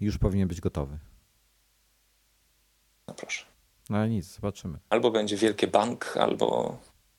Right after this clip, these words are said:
Speaker 2: albo jeszcze nie teraz. Może zmienili cykl produkcyjny delikatnie.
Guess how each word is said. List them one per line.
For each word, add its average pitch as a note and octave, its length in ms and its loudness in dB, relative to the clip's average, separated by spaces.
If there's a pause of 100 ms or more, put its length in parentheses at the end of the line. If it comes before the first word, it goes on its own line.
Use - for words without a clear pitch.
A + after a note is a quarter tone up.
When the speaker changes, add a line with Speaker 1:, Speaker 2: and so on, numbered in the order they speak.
(360)
Speaker 2:
albo G2 220 4
jeszcze G#2+ 220 2
nie F#3 80 2
teraz. - 460 2 (560)
Może G#2+ 220 0
zmienili A#2 420 0
cykl - 380 2
produkcyjny - 640 -2 (180)
delikatnie. - 560 -2